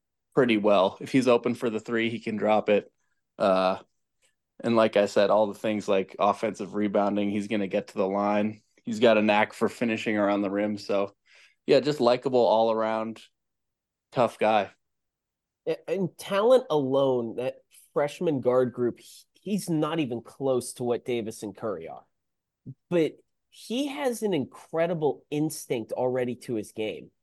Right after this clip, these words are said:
Speaker 2: It just
Speaker 1: Mm-hmm.
Speaker 2: feels like you're watching, you're watching UMass in the last ten minutes, and just in every moment he needs to be, he finds the right spot to be.
Speaker 1: Yeah.
Speaker 2: And it just ha-, it, it happens too much for it to just be the circumstance of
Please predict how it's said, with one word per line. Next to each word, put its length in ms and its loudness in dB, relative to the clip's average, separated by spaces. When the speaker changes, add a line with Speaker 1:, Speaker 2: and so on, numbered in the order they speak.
Speaker 2:
It 100 2
just 240 2
Speaker 1:
Mm-hmm. 80 -14
Speaker 2:
feels 320 0
like 300 0
you're 160 -4
watching, 540 -4
you're 120 -6
watching 340 -4
UMass 360 0
in 80 -4
the 80 -2
last 320 -6
ten 240 -4
minutes, 480 -6
and 160 0
just 240 -4
in 260 -4
every 300 0
moment 460 0
he 160 -8
needs 380 -4
to 100 -4
be, 260 -6
he 260 -8
finds 360 -6
the 120 -4
right 260 -2
spot 480 -12
to 100 -8
be. 260 -14
Speaker 1:
Yeah. 200 2
Speaker 2:
And 80 8
it 80 2
just 200 0
ha-, 240 -4
it, 220 0
it 140 4
happens 600 -4
too 400 -4
much 380 -4
for 180 -4
it 120 -6
to 100 -4
just 280 -8
be 140 -4
the 140 -6
circumstance 960 -6
of 120 -10